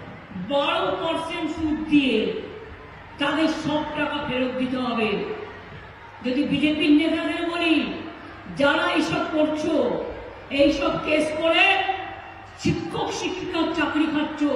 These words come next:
সরকারি কর্মচারীর চাকরি খাচ্ছ, বেকার ছাত্র যুবকের চাকরি খাচ্ছ, তাদের যদি বলা হয়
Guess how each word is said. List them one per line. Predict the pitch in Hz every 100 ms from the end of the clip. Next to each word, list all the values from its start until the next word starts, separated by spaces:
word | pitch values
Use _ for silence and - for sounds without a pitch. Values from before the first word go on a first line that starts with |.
| 196 - - - - - -
সরকারি | 320 359 392 370 381
কর্মচারীর | 330 330 320 330 330 320 311 -
চাকরি | 302 311 311
খাচ্ছ, | 302 - - 311 285 240 - - - - - -
বেকার | 294 294 294 359
ছাত্র | 349 330 339 349
যুবকের | 320 320 311 311 -
চাকরি | 311 294 311 311
খাচ্ছ, | 302 294 - 302 262 - - - - -
তাদের | 262 294 330 330
যদি | 349 339 311
বলা | 302 320
হয় | 302 294 294